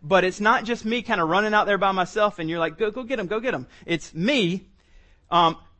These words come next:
equipping the saints for the work of ministry, for the building up of the body of Christ. So my primary job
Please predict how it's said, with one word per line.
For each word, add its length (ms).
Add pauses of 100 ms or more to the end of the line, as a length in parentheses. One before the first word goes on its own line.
(340)
equipping 640
the 80
saints 680
for 480
the 140
work 260
of 140
ministry, 580 (120)
for 440
the 120
building 420
up 120
of 140
the 80
body 420 (100)
of 120
Christ. 520 (280)
So 380 (420)
my 320
primary 640
job 480